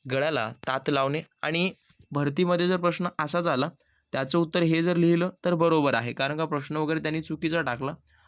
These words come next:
but योग्य उत्तर आपलं हे होऊ शकतं किंवा असेलच, त्यांना द्यावंच लागणार मार्क. गळ्याला तात लावणे या वाक्यप्रचाराचा अर्थ सांगा.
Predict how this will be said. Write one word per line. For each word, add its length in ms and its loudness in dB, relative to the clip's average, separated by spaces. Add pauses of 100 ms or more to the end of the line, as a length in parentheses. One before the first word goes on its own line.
(160)
but 100 0 (160)
योग्य 320 2
उत्तर 220 0
आपलं 320 -4
हे 340 -8
होऊ 260 2
शकतं 320 -6
किंवा 200 -2 (220)
असेलच, 400 -2
त्यांना 180 -2
द्यावंच 400 -2
लागणार 320 -2
मार्क. 320 -4 (760)
गळ्याला 340 0
तात 260 -2
लावणे 360 0 (400)
या 120 0
वाक्यप्रचाराचा 920 -2 (120)
अर्थ 280 -2
सांगा. 340 -4